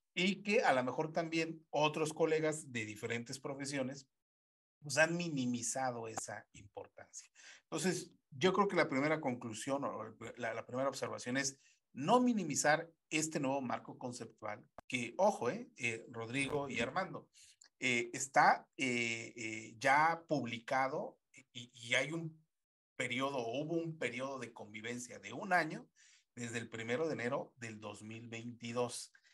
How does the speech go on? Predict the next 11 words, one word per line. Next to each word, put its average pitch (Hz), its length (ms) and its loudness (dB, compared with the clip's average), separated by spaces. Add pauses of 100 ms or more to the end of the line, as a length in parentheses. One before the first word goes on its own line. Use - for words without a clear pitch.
(340)
y 147 200 -8
que 135 160 0
durante 131 680 2
todo 180 460 2
ese 170 280 -2
año 156 280 -6
tuvimos 131 420 -8
la 117 80 -4
oportunidad 113 840 -8
de 120 400 -8
analizar, 110 840 -8